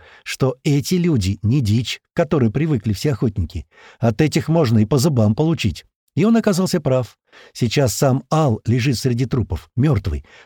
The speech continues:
получив одним из первых очередь из пулемёта. «Мы с вами!» — прокричал один из сидящих тут. И тут же вся толпа ломанулась за ними. К трупам и раненым пошли единицы. Снизу, с первого этажа, всё так же раздавались взрывы и стрельба.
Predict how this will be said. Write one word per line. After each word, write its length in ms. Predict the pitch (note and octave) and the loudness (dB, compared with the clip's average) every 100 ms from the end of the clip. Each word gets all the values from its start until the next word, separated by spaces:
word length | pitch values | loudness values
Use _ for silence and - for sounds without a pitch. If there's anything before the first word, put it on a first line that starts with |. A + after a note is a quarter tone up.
| - | -2
получив 460 | G#3 G#3+ - B2 | 0 2 0 0
одним 300 | C#3+ C3+ A#2 | 0 2 2
из 120 | A2 | 2
первых 400 | - F#3+ F#3 F3+ | 0 -2 0 -2
очередь 340 | A#2+ G#2+ A2 G2+ | 0 0 -2 -2
из 120 | G#2+ | -4
пулемёта. 520 | - F#2 E2 D#2+ D2 - _ _ _ _ | -2 -2 -2 -4 -8 -12 _ _ _ _
«Мы 160 | B2+ D3 | 2 4
с 60 | D3 | 6
вами!» — 420 | F3+ D3+ F#2+ C2+ _ | 6 6 4 0 _
прокричал 480 | - G#2+ A2+ - A2 | -4 -2 0 0 0
один 240 | G#2+ A#2 G#2 | 2 2 0
из 80 | |
сидящих 500 | - G2+ A2 - A2 | 0 0 0 0 -4
тут. 320 | - F2+ - _ _ _ | -4 -6 -6 _ _ _
И 100 | A2+ | -4
тут 220 | - A#3 | 0 0
же 120 | F#3 | 0
вся 160 | G3 D#3+ | -2 -2
толпа 340 | F3 C3 D3 | -2 -2 -2
ломанулась 520 | D#3 C#3+ B2+ G2+ G2+ | 0 0 0 0 0
за 140 | E2 F#2+ | 0 -2
ними. 340 | E2 D2+ C#2+ - _ - _ | -2 -4 -8 -14 _ -20 _
К 100 | - | -2
трупам 380 | C#3 B2+ B2 D3 | 0 2 0 0
и 80 | B2+ | 0
раненым 400 | C#3 C#3+ A#2+ G2+ | 0 2 2 2
пошли 260 | A2+ - | -2 0
единицы. 560 | G2+ G2+ G#2 F#2 D2+ D#2 - _ _ | 0 0 0 -2 -4 -10 -14 _ _
Снизу, 420 | - B2 A#2+ A2 | -4 0 0 -2
с 60 | - | -2
первого 360 | B2+ A#2 A2 | -2 0 0
этажа, 280 | G#2+ G#2 A#2+ | 0 0 0
всё 180 | - G2+ | -2 -4
так 220 | - E3 | -2 -2
же 100 | E3+ | -2
раздавались 540 | D3+ A#2+ A#2+ C3+ G#2 | -2 -2 -2 -2 -2
взрывы 420 | F#2+ E2+ B2+ D3+ D3+ | -2 -2 -2 -2 -2
и 140 | C3+ | -4
стрельба. 520 | - A2+ G2+ F#2 E2 | -4 -4 -2 -4 -6